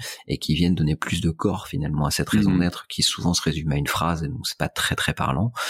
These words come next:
Speaker 1: Et après, t'as tout un mécanisme, on y reviendra probablement, mais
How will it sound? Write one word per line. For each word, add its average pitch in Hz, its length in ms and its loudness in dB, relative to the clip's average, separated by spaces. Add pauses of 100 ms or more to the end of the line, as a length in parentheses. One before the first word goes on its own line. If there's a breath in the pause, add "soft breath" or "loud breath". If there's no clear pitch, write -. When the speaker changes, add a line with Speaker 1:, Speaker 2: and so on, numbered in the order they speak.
(200 loud breath)
Speaker 1:
Et 73 140 2
après, 85 220 0
t'as 78 120 -2
tout - 180 -12
un 73 80 0
mécanisme, 76 600 2
on 73 60 2
y 69 80 2
reviendra 73 400 2
probablement, 82 540 2
mais 76 100 2